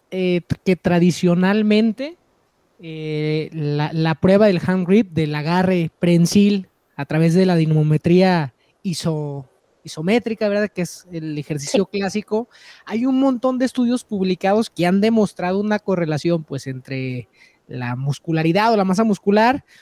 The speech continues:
Speaker 1: con esta fuerza prensil. Eh, me gustaría preguntarte, mm, en lo que yo he revisado,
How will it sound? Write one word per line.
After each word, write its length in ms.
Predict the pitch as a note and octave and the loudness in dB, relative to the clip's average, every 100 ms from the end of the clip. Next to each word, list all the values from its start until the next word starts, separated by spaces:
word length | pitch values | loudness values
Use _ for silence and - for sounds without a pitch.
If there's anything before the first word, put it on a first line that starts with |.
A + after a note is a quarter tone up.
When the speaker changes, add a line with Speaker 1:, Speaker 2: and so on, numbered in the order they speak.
| _ | _
Speaker 1:
con 160 | - D#3+ | -8 -8
esta 180 | D#3+ F#3 | -6 -6
fuerza 320 | F#3+ E3+ G3+ | -4 -2 -4
prensil. 640 | - E3 D#3 D3 D#3+ C#3 - _ - - - - - _ _ | -4 -2 -2 0 0 0 -8 _ -20 -20 -20 -20 -20 _ _
Eh, 260 | F3+ F#3 F3+ _ - | -2 0 -2 _ -4
me 200 | G3 F#3+ | 0 2
gustaría 400 | G3 A3 A3 A3+ | 2 2 2 0
preguntarte, 880 | C#4 C#4 C4+ B3+ B3+ A#3+ C4 C#4+ - _ _ _ G#3 | 2 0 0 -2 0 0 0 -2 -4 _ _ _ -4
mm, 460 | F#3+ F#3 F#3 F3+ F3+ G3+ G3+ G#3 | -2 0 -2 -4 -8 -12 -12 0
en 200 | F#3+ G3 | 4 4
lo 120 | F#3 | 4
que 260 | G#3 G#3 | 4 4
yo 220 | G3+ A3+ A#3+ | 6 6 6
he 40 | |
revisado, 760 | A#3+ B3+ A#3 A#3+ A3+ A#3 C#4+ | 4 0 2 2 4 4 0